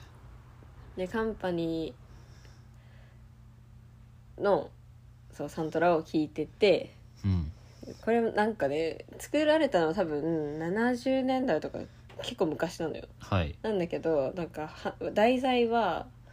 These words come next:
Speaker 1: あの、
Speaker 2: 三十年代。
Speaker 1: 三十、三十代男、
Speaker 2: うん。
Speaker 1: ニューヨーク在住三十代男、周りはみんな結婚していき、自分は独身みたいな、なんかその、
Speaker 2: うん。
Speaker 1: アラサーの、
Speaker 2: うん。普遍のテーマを。
Speaker 1: そうそうそう。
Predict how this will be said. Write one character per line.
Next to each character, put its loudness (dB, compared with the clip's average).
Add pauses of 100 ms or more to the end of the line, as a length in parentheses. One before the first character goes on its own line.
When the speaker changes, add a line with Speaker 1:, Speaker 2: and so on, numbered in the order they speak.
(380)
Speaker 1:
あ -8
の、 -10
Speaker 2:
三 -2
十 -2
年 -2
代。 -
Speaker 1:
三 -2
十、 2 (760)
三 -4
十 -2
代 0
男、 -2 (220)
Speaker 2:
う 0
ん。 0
Speaker 1:
ニ 2
ュ 4
ー 2
ヨ 2
ー -4
ク -10
在 0
住 -2
三 -4
十 0
代 0
男、 -4
周 -4
り 2
は 0
み -2
ん -2
な -4
結 -4
婚 -6
し -10
て -6
い -2
き、 -4
自 -4
分 -4
は -6
独 -6
身 -6
み -2
た -2
い -2
な、 0
な -2
ん -16 (920)
か 0
そ -4
の、 4
Speaker 2:
う 4
ん。 -2 (340)
Speaker 1:
ア 6
ラ 6
サ 6
ー 4
の、 4
Speaker 2:
う -4
ん。 -4 (540)
普 2
遍 10
の 8
テ 6
ー 0
マ -4
を。 -4
Speaker 1:
そ 12
う 8
そ 8
う 10
そ 12
う。 12